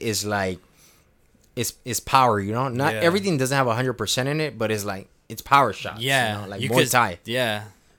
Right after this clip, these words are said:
Speaker 1: Power shots. And this fool just kept taking him. And this fool,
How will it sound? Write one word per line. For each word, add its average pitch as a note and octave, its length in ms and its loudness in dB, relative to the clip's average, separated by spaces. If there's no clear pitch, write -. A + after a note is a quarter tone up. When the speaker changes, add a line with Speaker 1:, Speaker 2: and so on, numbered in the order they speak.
Speaker 1:
Power B2+ 280 4
shots. G2+ 300 -2
And A2 160 -6
this A2+ 120 -4
fool C#3 120 -2
just A#2+ 240 -2
kept G#2+ 200 -4
taking C3 420 -4
him. F#2+ 180 -6
And G2+ 160 -4
this A2 120 -2
fool, A#2+ 280 -4